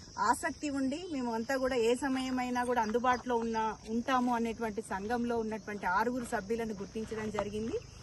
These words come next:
వీళ్ళని అమృత్ మిత్రాలుగా మనము పిలుచుకోవడం జరుగుతుంది.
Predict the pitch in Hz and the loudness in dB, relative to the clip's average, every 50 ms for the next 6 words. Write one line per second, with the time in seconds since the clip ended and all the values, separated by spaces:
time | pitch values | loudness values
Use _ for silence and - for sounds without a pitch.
0 | - - - - 247 269 285 285 269 226 202 214 233 269 302 269 320 262 247 240 | -18 -16 -8 -4 0 2 2 2 2 2 2 4 4 2 2 2 0 0 0 0
1 | - - 277 285 277 262 254 247 240 233 - - 214 240 302 415 427 - - - | 0 2 4 6 6 6 6 4 2 0 -4 0 0 0 2 2 -2 -4 -6 -12
2 | - - - - - - 214 220 220 220 220 220 214 208 196 - 233 233 220 - | -16 -16 -18 -20 -14 -8 -6 -4 -4 -2 -2 -4 -4 -4 -4 -4 -4 -6 -6 2
3 | - - 262 254 247 240 220 220 214 214 233 - 233 220 214 214 311 | 4 6 6 6 6 4 2 2 2 0 -2 -4 -4 -4 -4 -4 -4